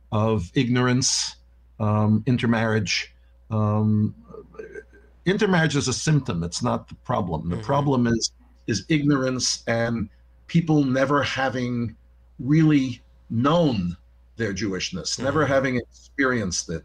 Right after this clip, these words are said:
Speaker 1: never having celebrated it. Uh, and, and, and that's still taking its toll. Um, also, it's been a time of kind of anti-institutionalism,
Speaker 2: Right.
Speaker 1: when, uh, many more little boutiques or niche Judaisms would,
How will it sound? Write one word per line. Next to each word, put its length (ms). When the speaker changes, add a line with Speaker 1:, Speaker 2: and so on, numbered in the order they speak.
Speaker 1:
never 320
having 380
celebrated 840
it. 200
Uh, 260
and, 340
and, 340
and 300
that's 340
still 280
taking 360
its 160
toll. 520
Um, 380
also, 380
it's 120
been 160
a 100
time 320
of 260
kind 220
of 160
anti-institutionalism, 1400
Speaker 2:
Right. 300
Speaker 1:
when, 460
uh, 220
many 460
more 440
little 600
boutiques 640
or 100
niche 520
Judaisms 760
would, 300